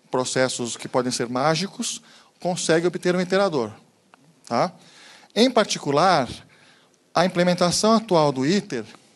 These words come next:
faz o seguinte, essa implementação é em C, né? Ela faz o seguinte, ela invoca, ela invoca o método dunder iter, ou seja, ela tenta ver se o objeto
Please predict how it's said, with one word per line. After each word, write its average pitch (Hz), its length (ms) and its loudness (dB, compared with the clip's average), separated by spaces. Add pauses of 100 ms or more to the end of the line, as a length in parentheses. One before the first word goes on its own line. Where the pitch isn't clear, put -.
(380)
faz 170 220 2
o 190 60 -4
seguinte, 143 600 -4 (1120)
essa 135 180 -4
implementação 139 540 -6
é 170 80 -4
em 180 80 -4
C, 117 360 -4 (420)
né? 131 320 -6
Ela 143 160 -4
faz 160 180 0
o 165 40 -6
seguinte, 135 500 -6
ela 180 180 4
invoca, 135 640 2 (1500)
ela 170 220 2
invoca 180 580 0 (1040)
o 180 80 2
método 185 400 0
dunder 190 300 0
iter, 113 320 -6 (560)
ou 127 100 -8
seja, 104 380 -8 (520)
ela 180 160 4
tenta 220 360 2
ver 175 180 2
se - 100 -2
o 185 60 2
objeto 160 720 -2